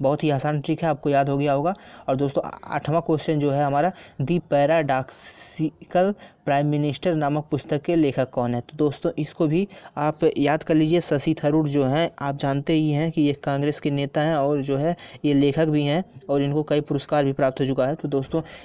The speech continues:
इन्होंने "The Paradoxical Prime Minister" नामक पुस्तक की रचना की थी। ठीक, ठीक है दोस्तों, "The Para-, The Paradoxical Prime Minister" की रचना की थी सरी-, शशि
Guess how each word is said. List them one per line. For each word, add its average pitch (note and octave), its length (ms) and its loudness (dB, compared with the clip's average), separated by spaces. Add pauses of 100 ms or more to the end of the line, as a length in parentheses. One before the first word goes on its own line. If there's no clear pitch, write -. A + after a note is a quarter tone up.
(120)
इन्होंने E3 380 2 (260)
"The D3+ 280 -2
Paradoxical C#3+ 960 0 (340)
Prime C#3 260 2
Minister" C#3+ 460 0 (240)
नामक C3+ 320 -2
पुस्तक C#3+ 360 -2 (160)
की G#3+ 140 -4
रचना E3 380 0
की C3 200 -2
थी। B2 220 -4 (100)
ठीक, D#3 360 0
ठीक D#3 140 0
है E3 80 4
दोस्तों, D#3+ 320 2
"The C#3+ 120 -2
Para-, E3+ 560 0 (220)
The C#3+ 260 -2 (400)
Paradoxical C#3+ 840 0 (520)
Prime C3 220 2
Minister" B2+ 340 -2
की C3 180 0
रचना B2+ 260 -2
की C3 140 -2
थी G#3 180 -2
सरी-, C#3+ 580 -2
शशि A#3+ 400 -2